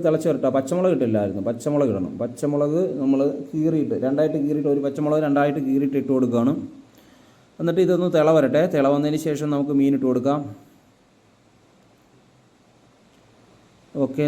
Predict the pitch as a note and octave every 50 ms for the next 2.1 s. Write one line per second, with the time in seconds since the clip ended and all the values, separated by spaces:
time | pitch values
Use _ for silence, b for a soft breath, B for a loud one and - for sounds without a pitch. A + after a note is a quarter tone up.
0 | C3+ - C#3 C3 C#3 C#3+ C#3+ C#3+ D3 D3 D3 C#3 D3+ C#3+ C#3 C#3 C#3+ A#2+ G#2 G#2+
1 | A2+ B2 C3+ C3+ C3+ C#3 C3 C3 C3 C3+ C#3 C3+ C3+ C#3 B2 B2 B2 A#2 A#2 C#3+
2 | D3 F3